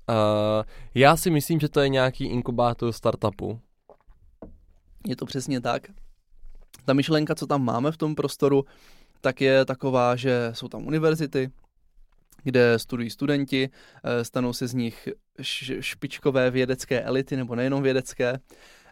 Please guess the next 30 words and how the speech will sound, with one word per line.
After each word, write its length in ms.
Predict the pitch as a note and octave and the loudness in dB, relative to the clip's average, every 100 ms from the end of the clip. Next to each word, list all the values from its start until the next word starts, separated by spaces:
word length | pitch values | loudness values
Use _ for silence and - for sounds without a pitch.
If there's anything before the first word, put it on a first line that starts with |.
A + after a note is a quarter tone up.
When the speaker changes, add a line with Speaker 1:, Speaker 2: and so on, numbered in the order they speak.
| _ B2+ | _ -4
Speaker 2:
A 420 | B2 A#2+ A#2 A#2+ - - - _ _ | 0 0 2 0 -4 -14 -20 _ _
ty 120 | D#3 | -6
třeba 260 | - D#3 C3+ | -4 -2 0
napadne, 360 | B2+ B2+ B2+ | 0 0 0
že 60 | B2 | -2
by 100 | B2+ | -4
chtěli 220 | - A#2+ | -2 0
založit 300 | A#2+ A#2+ B2 | 0 -2 -2
nějakou 260 | A#2 A#2 A#2 | -2 -2 -4
technologickou 640 | A#2 B2+ A2+ G#2 - A#2 | -4 -2 -2 -4 -4 -4
firmu. 400 | - A2 A2+ A2+ _ _ _ _ _ _ _ _ - | -4 -8 -8 -12 _ _ _ _ _ _ _ _ -6
Takže 220 | - C3+ C#3 | -4 -2 -2
si 120 | D3 | 0
můžou 460 | C#3 C3+ B2 A#2 - _ | 2 4 4 2 -6 _
zajít 260 | C#3 A#2+ C3 | -4 -4 -2
do 140 | C3 | 0
jicu, 400 | D#3+ - E3 E3 - - _ - | 0 -2 -2 -2 -6 -20 _ -6
můžou 580 | C#3 C3 C3+ B2+ A#2+ - - - | -4 0 2 2 -2 -8 -20 -8
tam 200 | B2+ B2+ | -4 -2
poprosit 500 | C3 B2+ C3+ B2+ B2 | -4 -6 -6 -6 -8
o 100 | B2+ | -2
nějakou 340 | B2 A#2 B2+ B2 | 0 0 -2 0
právní 400 | C3+ C#3 C#3+ C#3 | 4 6 6 2
radu, 300 | C3+ B2+ B2 | 2 2 0
o 120 | B2+ | -2
marketingovou 720 | B2 B2+ C#3+ - B2+ B2+ B2 | -4 -4 -4 0 2 2 4
radu 200 | A#2+ A#2 | 2 0
a 60 | A#2 | -6
tak 180 | A#2 A2 | -8 -2
dál. 320 | B2 D3+ | 2 2